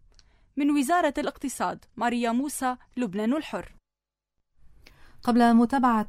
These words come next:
Speaker 2: النشرة، نشير إلى أن الرئيس المكلف مصطفى أديب يلتقي في هذه الأثناء رئيس الجمهورية العماد ميشيل عون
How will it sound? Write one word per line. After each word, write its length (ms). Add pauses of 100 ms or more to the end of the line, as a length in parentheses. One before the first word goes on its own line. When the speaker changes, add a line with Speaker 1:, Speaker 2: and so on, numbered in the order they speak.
Speaker 2:
النشرة، 560
نشير 560
إلى 260
أن 100
الرئيس 380
المكلف 580
مصطفى 680
أديب 420
يلتقي 500
في 200
هذه 300
الأثناء 520 (500)
رئيس 340
الجمهورية 760
العماد 420
ميشيل 320
عون 380